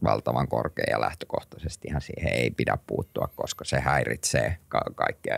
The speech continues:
investointisignaaleja ja vie niinku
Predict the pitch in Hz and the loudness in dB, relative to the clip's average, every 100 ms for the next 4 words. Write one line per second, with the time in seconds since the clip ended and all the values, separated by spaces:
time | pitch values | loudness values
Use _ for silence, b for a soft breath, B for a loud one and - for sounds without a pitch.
0 | - - - - 55 - - - - - | -4 -6 -6 -4 -4 -4 -6 -10 -20 -20
1 | _ _ - 82 76 76 69 69 65 64 | _ _ 6 8 8 6 6 6 6 6
2 | 60 62 - _ - - - - - - | 4 2 -2 _ -8 -8 -8 -8 -8 -4
3 | 131 - - - - - 65 60 67 64 | -4 -2 -2 -4 -4 4 6 6 4 2
4 | 67 | 2